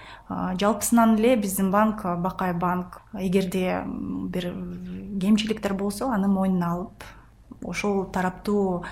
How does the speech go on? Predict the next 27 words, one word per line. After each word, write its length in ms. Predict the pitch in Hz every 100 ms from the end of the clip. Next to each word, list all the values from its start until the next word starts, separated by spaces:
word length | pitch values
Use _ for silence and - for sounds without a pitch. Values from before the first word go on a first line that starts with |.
| - - -
жакшыртуу 500 | 180 180 196 180 190
максатында 600 | 185 180 180 180 185 170
иштеп 260 | 170 180 175
келет 320 | 170 180 -
деп 160 | 185 190
айтсам 300 | 185 - 190
болот. 360 | 180 - - - - - - -
Мисалга 640 | 190 185 196 208 220 196 190
ала 140 | 196
кетсек, 520 | 185 196 - 185 185 185
э, 160 | 180 175
картада 720 | 196 - 190 185 180 180 180 - - -
акча 240 | 180 -
каражатын 760 | 185 190 185 185 190 185 185 -
таппай 320 | 214 208 220
калса, 400 | 190 180 - 180 175
кардарлар 540 | 185 185 180 175 185
выписка 420 | 185 196 - -
боюнча 460 | 190 190 196 196 190
түшүнүксүз 640 | 196 - 220 226 - 202 190
болуп 260 | 190 190
атса, 460 | 190 - 220 233 220
сөзсүз 280 | 214 190 -
түрдө 400 | 190 190 196 196
ошо 220 | 180 196
контакт 400 | - 185 185 185
центр 360 | 175 170 170